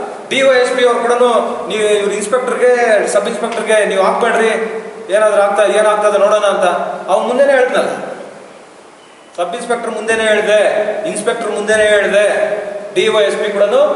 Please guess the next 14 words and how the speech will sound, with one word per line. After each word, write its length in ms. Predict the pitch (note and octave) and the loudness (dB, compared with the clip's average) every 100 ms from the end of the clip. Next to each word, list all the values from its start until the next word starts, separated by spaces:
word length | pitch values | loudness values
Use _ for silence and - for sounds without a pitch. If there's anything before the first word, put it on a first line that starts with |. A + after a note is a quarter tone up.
| - - F3+ | -4 -4 -4
ಇದಕ್ಕೆ 300 | G3+ G#3 G3+ F#3+ - - - E3 | -4 0 2 4 2 -2 -4 0
ವಿಳಂಬ 300 | G#3+ A3 G#3+ | 0 2 2
ಮಾಡುವಂಥದ್ದಕ್ಕೆ 680 | G#3 G3+ G3+ G3 F#3+ F#3+ | 2 2 2 0 -2 0
ಅವ್ರದ್ದು 360 | G3+ G3 G3+ A3 | 0 2 0 -2
ಪಾತ್ರ 340 | F#3+ G3+ G3+ | 0 0 2
ಇದೆ. 320 | G3 F3+ G3+ F#3 - - - - - - - - - - - - - - - - - - - - - - | 2 4 4 2 0 -2 -4 -8 -10 -14 -16 -18 -20 -20 -20 -20 -20 -20 -20 -20 -20 -20 -20 -20 -20 -16
ಇವತ್ತು 260 | A3+ A#3+ B3 | -8 -6 -6
ಸಂಪೂರ್ಣ 540 | A3 A3+ A3+ C#4 C4+ G#3+ - - - | -4 -4 0 0 2 2 0 -4 -2
ಕಾನೂನು 440 | G3 A3+ A#3+ B3 A#3 | 0 2 2 0 -2
ಸುವ್ಯವಸ್ಥೆ 680 | A3 G#3 G#3 G#3 A#3+ A#3+ | -2 0 0 2 0 0
ಚಿಂತಾಮಣಿ 680 | A#3+ G#3 A3 G#3+ G#3+ G#3+ G#3+ | -2 -2 0 2 0 -2 0
ತಾಲೂಕಿನಲ್ಲಿ, 960 | G3 G3 G3 G3 G3+ G#3 G#3+ - - - - - - - - | 2 2 2 2 2 2 0 0 -4 -6 -10 -12 -14 -16 -6
ಕಾನೂನು 440 | E3+ G3+ A3 A3 G#3+ | 0 0 0 -2 -2
ಸುವ್ಯವಸ್ಥೆ 800 | G#3 G3 F#3 G#3 C4 C4+ - | -2 0 0 2 0 0 -2